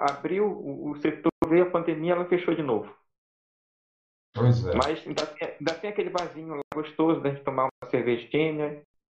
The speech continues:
Speaker 1: e tirar um tira-, e um tira-gostozinho também lá.
Speaker 2: Na beira do rio.
Speaker 1: Na beira do rio.
Speaker 2: É verdade. Valeu,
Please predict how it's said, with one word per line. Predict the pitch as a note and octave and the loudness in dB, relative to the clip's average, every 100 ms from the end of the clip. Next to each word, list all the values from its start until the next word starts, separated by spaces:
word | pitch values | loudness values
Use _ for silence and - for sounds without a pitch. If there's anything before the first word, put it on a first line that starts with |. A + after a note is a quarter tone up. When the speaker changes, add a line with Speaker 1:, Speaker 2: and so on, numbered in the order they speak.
| _ _ | _ _
Speaker 1:
e | B2 | -6
tirar | B2 C3 C3+ | 0 2 2
um | C3+ | 0
tira-, | C#3+ - - D3 | -6 -8 -8 -2
e | C3+ - | -4 2
um | C#3+ C#3 | 2 4
tira-gostozinho | C#3 C3 B2+ C3+ - - A2+ A#2 | 2 0 0 -4 -4 -4 -2 -2
também | A#2 A#2 A#2+ A#2 | -2 0 2 2
lá. | G#2 - - | -2 -6 0
Speaker 2:
Na | - - | 0 4
beira | - E3 | 4 6
do | D3+ | 8
rio. | C#3+ C3 - - - _ _ _ _ _ _ _ - | 8 8 4 -4 -14 _ _ _ _ _ _ _ -2
Speaker 1:
Na | C3+ | -2
beira | C#3 D3+ G3 | -2 -4 -2
do | C#4 F3 | -4 -4
rio. | C#3 G#2+ - _ _ - | -6 -8 -14 _ _ -2
Speaker 2:
É | A#2+ | 2
verdade. | A#2+ A#2+ G#2+ - - - - _ - _ | 4 2 0 -8 -12 -12 -20 _ -20 _
Valeu, | D3+ E3 | 4 4